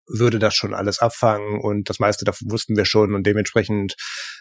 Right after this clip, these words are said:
waren auch ganz viel, was wir hier, was die hier gefunden haben, auch nur theoretisch und da haben sie in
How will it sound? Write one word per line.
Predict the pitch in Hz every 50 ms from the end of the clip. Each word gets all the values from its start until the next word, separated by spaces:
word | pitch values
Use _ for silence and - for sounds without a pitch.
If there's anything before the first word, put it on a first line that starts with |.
| - _ _ _ -
waren | 107 120 113 113 113 113 113 113 117 113 - -
auch | - 117 117 - -
ganz | - 110 120 143 -
viel, | - - 139 131 127 117
was | 110 117 - -
wir | 120 117
hier, | 101 110 113 107 104 101 101 98 104
was | 107 107 -
die | - 120
hier | 110 117 113
gefunden | - - - 147 139 127 107
haben, | 101 110 113 110 107
auch | 104 104 104
nur | 127 120 120
theoretisch | - 120 117 113 107 104 107 113 131 - - - 143 139 135 135 131 - - -
und | - 127 117 -
da | 110 101
haben | 117 120
sie | 117 120
in | 113 104 104